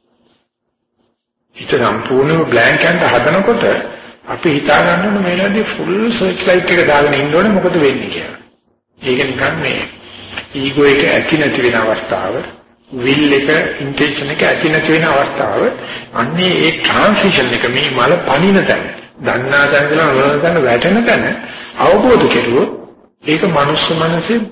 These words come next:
අදුමාකාර ජනේලක් විවෘත කිරීමක් වෙනවා. අපි මේක බෑ කියලා සාමාන්‍යයෙන් දාලා තියෙන්නේ.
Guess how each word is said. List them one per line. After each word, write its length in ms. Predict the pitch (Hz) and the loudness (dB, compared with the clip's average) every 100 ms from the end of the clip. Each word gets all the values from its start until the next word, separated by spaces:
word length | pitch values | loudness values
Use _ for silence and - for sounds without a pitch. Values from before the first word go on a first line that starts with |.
| - | -6
අදුමාකාර 880 | 139 156 175 180 185 202 202 170 185 226 - - - _ - _ _ _ | -6 0 2 4 4 4 4 2 2 0 -2 -10 -18 _ -20 _ _ _
ජනේලක් 520 | 190 156 147 151 147 139 | -2 2 2 2 0 0
විවෘත 220 | 131 123 | -2 -2
කිරීමක් 400 | - 117 120 131 | -6 -6 -6 -8
වෙනවා. 280 | - 90 87 _ _ _ _ _ _ _ _ _ _ _ _ - | -8 -10 -14 _ _ _ _ _ _ _ _ _ _ _ _ -8
අපි 180 | 127 | -4
මේක 200 | 131 127 120 | -2 0 0
බෑ 200 | 107 120 | 2 2
කියලා 260 | 139 135 120 | 2 2 0
සාමාන්‍යයෙන් 400 | 110 107 104 104 | -2 -2 -4 0
දාලා 240 | 107 131 | 2 2
තියෙන්නේ. 420 | 131 190 98 117 | 2 -2 -4 -8